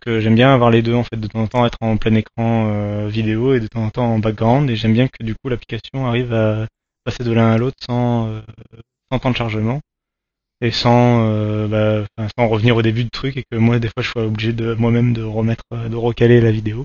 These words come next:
quoi. Donc, euh, ça, ça marche bien avec Tubecast. Euh,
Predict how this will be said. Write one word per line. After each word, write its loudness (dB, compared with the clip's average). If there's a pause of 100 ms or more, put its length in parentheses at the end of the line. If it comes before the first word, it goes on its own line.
quoi. -8 (1040)
Donc, 0
euh, 2
ça, 2
ça 0
marche 2
bien 0
avec 0
Tubecast. -4 (140)
Euh, -8